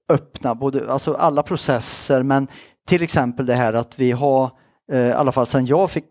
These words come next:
börja som, som, eh, oppositionsråd, så står vi och pratar med folk på torget varje lördag. Vi finns där. Man kommer, ofta så pratar de om sånt som vi kanske inte kan påverka, för det är mycket sjukvård och det är ju regionen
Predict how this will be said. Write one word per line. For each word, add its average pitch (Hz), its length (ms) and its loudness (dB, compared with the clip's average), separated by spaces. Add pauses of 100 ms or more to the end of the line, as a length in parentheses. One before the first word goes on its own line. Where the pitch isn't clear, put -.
(140)
börja 113 240 4
som, 120 240 -6
som, 110 340 -4
eh, 110 260 2
oppositionsråd, 131 840 -2 (180)
så 262 140 0
står 123 200 2
vi 117 80 2
och 110 100 -2
pratar 117 300 -2
med 113 120 -4
folk 110 180 -4
på 131 100 -6
torget 113 300 -6 (220)
varje 120 480 0
lördag. 120 340 -2 (840)
Vi - 100 0
finns 170 280 -2
där. 110 300 -4 (360)
Man 202 380 0
kommer, 135 440 -2
ofta 165 360 2
så 151 240 2 (300)
pratar 139 280 2
de 127 100 2
om 127 140 -2
sånt 113 240 -6
som 123 100 -6
vi 113 320 -6 (480)
kanske 120 240 0
inte - 160 -10
kan 117 160 -2
påverka, 127 440 2
för 135 100 -6
det 131 40 2
är - 20 2
mycket 160 380 2
sjukvård 113 600 -2
och 113 60 -8
det 131 80 2
är 127 40 6
ju 117 80 2
regionen 151 640 0